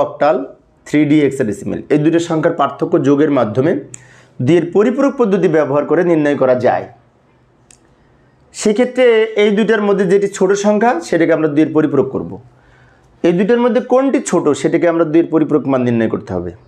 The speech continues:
কেননা বড়টা থেকে ছোটটা বিয়োগ করলে ছোটটার আগে মাইনাস হয়ে যায়, তাই ছোট সংখ্যাটিকে দুইয়ের পরিপূরক করব। এখন প্রশ্ন হচ্ছে, এটা অক্টাল, এটা হেক্সাডেসিমেল, এখানে কিন্তু বোঝা যায় না কোনটি ছোট, সেজন্য আমরা একটা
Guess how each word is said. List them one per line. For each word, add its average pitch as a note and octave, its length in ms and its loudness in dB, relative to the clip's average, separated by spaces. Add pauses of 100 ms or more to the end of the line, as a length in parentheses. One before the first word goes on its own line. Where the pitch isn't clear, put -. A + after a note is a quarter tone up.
(420)
কেননা C3+ 340 0
বড়টা D#3 340 2
থেকে D3+ 200 -4
ছোটটা C#3+ 300 0
বিয়োগ D#3+ 200 2
করলে F3 140 2 (100)
ছোটটার C3+ 340 0
আগে C3+ 180 -2
মাইনাস D3 340 0
হয়ে G2+ 180 -2
যায়, E2+ 140 -4 (580)
তাই C3 200 0
ছোট C#3 120 0 (140)
সংখ্যাটিকে D#3 460 0
দুইয়ের C#3 200 0
পরিপূরক C3+ 380 0
করব। F2 160 -6 (720)
এখন A#3 240 0
প্রশ্ন A#3 280 0
হচ্ছে, G3+ 240 -2
এটা F3 120 0 (180)
অক্টাল, G3+ 300 -2
এটা E3+ 140 0
হেক্সাডেসিমেল, G#2 540 -4 (120)
এখানে F#3 240 2
কিন্তু A3+ 140 0 (120)
বোঝা E3+ 260 4 (120)
যায় C#3+ 220 2 (120)
না B2+ 80 2 (200)
কোনটি B2 240 0 (100)
ছোট, G#2+ 180 -2 (1040)
সেজন্য C#3+ 340 0 (100)
আমরা A#2+ 180 -2
একটা B2+ 120 -6